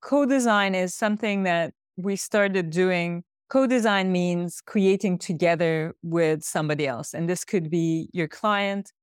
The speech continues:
it could be your end user, it could be your collaborators. But what we do is we take our toolkit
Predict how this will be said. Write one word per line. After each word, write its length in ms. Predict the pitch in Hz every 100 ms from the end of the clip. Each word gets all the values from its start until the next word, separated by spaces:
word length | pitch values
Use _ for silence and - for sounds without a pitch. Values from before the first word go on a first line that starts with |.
| _
it 180 | 170 -
could 180 | 202 160
be 80 | 170
your 240 | 160 156
end 260 | 180 190 190
user, 580 | 190 180 175 180 180 175
it 140 | 165 -
could 200 | 208 160
be 80 | 175
your 220 | 160 156
collaborators. 800 | - 170 160 147 143 139 156 165
But 120 | 202 -
what 220 | 214 -
we 140 | 262
do 240 | 233 202 190
is 300 | - 170 175
we 180 | 185 180
take 480 | - 214 196 190 -
our 140 | 180
toolkit 640 | 170 - 269 247 - 170